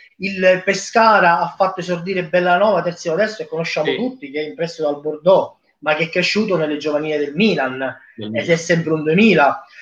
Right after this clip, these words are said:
Speaker 1: Dalla Spal, eh, ha, ha fatto giocare il novantanove che è Brignola, che conosciamo tutti.
Speaker 2: Tutti.
Speaker 1: Quindi alla fine cos'è che
Speaker 2: Esatto.
Speaker 1: voglio dire e concludo? Perché io, sai, poi io sono uno un po' forse logorroico sui giovani, ma è,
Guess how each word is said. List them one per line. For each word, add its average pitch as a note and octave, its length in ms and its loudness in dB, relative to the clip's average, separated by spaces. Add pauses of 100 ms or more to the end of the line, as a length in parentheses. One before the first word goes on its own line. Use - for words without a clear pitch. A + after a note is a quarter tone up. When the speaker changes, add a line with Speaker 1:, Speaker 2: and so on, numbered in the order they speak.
(160)
Speaker 1:
Dalla G3+ 320 4
Spal, G#3 520 2
eh, F3+ 60 4
ha, D#3 1080 0
ha D#3 120 -8
fatto E3+ 200 -6
giocare F#3 240 0
il F3+ 40 -4
novantanove F3 520 -2
che E3 80 -2
è D#3+ 80 -12
Brignola, E3 540 0
che - 140 -18
conosciamo D3 400 -8
tutti. E3+ 480 -4 (280)
Speaker 2:
Tutti. A#2 360 -10
Speaker 1:
Quindi F3 180 -2
alla D#3 100 2
fine E3+ 220 -2
cos'è D#3+ 240 0
che D#3 80 -4
Speaker 2:
Esatto. D3+ 80 -8
Speaker 1:
voglio D3 240 -4
dire D3 180 -4
e - 60 -12
concludo? C3 640 -4 (360)
Perché A#2+ 240 -8
io, D#3+ 160 4
sai, D#3+ 240 2
poi E3 300 4 (100)
io E3 140 4
sono D#3 220 2
uno F3 160 6
un D#3+ 140 0
po' E3 120 0
forse E3 260 -2
logorroico D#3 840 4
sui D3 400 -4
giovani, D#3+ 460 2
ma D3 140 0
è, D#3 180 -2